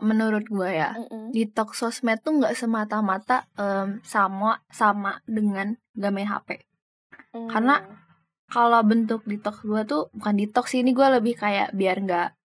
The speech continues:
Speaker 1: em, gelisah aja. Gue tuh kan matiin semua notif kecuali W A ya.
Speaker 2: Mm-mm.
Speaker 1: Kecuali W A, kelas grup, pokoknya yang penting-penting lah. Ini. Tapi bahkan lain pun gue matiin notifnya.
Speaker 2: Oh iya?
Speaker 1: Eh, iya.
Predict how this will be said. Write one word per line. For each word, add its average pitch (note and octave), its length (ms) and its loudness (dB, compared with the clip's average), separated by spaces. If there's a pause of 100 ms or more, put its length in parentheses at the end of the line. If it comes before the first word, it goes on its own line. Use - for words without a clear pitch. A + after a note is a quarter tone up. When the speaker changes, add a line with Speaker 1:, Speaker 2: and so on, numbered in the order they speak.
Speaker 1:
em, G3 220 -2 (100)
gelisah F#3+ 440 -2
aja. A3 120 -2
Gue B3 160 0
tuh D#4 80 -4
kan E4 160 0
matiin G#3+ 320 -4
semua G#3 240 -2
notif F#3+ 360 -4
kecuali G3 280 -4
W F#3 160 -4
A - 200 -4
ya. G3 120 -6
Speaker 2:
Mm-mm. A#3 200 -8
Speaker 1:
Kecuali A3 200 0
W G3+ 80 6
A, G#3 240 2
kelas G3 320 2
grup, G#3 160 -4
pokoknya A#3 160 4
yang A#3+ 120 2
penting-penting G3+ 360 0
lah. G3+ 120 -4 (460)
Ini. G3+ 400 -2
Tapi G#3+ 160 -2
bahkan B3 320 6
lain A#3+ 160 4
pun D4 160 2
gue C#4 80 4
matiin A3+ 340 2
notifnya. G#3 460 -6 (160)
Speaker 2:
Oh D#4 80 12
iya? C#4+ 240 4 (320)
Speaker 1:
Eh, G3 320 0 (320)
iya. A3 400 4